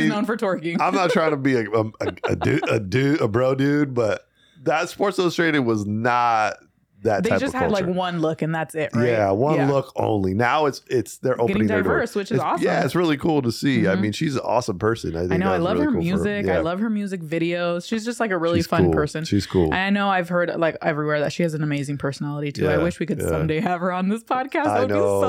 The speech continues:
Speaker 1: know.
Speaker 2: cool. <laughs>
Speaker 1: Well, it, it'll be cool to see her on that cover. Um,
Speaker 2: Yeah.
Speaker 1: that was, congratulations to her to getting that cover.
Speaker 2: Absolutely,
Speaker 1: It's not
Speaker 2: absolutely.
Speaker 1: easy to get Sports Illustrated swimsuit edition cover. Let me tell you.
Speaker 2: And yeah, exactly.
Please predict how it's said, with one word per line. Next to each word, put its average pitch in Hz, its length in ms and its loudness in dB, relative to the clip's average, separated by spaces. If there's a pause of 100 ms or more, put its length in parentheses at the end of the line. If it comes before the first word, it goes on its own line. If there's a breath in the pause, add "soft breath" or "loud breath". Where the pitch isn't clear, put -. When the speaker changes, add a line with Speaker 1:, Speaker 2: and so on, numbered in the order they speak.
Speaker 1:
know. 90 80 -4
Speaker 2:
cool. 262 460 0
<laughs> 440 80 0
Speaker 1:
Well, 131 220 2
it, 143 120 0
it'll 156 240 0
be 151 140 2
cool 139 220 0
to 110 80 0
see 101 160 -2
her 90 140 2
on 87 120 0
that 76 160 -6
cover. 80 260 2
Um, 98 120 2
Speaker 2:
Yeah. 104 200 2
Speaker 1:
that 104 80 2
was, 95 240 -4
congratulations 101 600 0
to 92 80 -4
her 85 100 2
to 76 60 -2
getting 76 220 -2
that 69 160 -8
cover. - 120 2
Speaker 2:
Absolutely, 160 460 -2
Speaker 1:
It's 156 220 -2
not 190 100 0
Speaker 2:
absolutely. 165 160 2
Speaker 1:
easy 147 160 2
to 131 80 2
get 123 180 2
Sports 117 300 -2
Illustrated 101 360 2
swimsuit 92 400 0
edition 80 320 -2
cover. 85 360 0
Let 98 160 2
me 101 80 4
tell 92 260 2
you. 62 180 -2
Speaker 2:
And 170 200 -4
yeah, 165 400 -2
exactly. 156 720 -4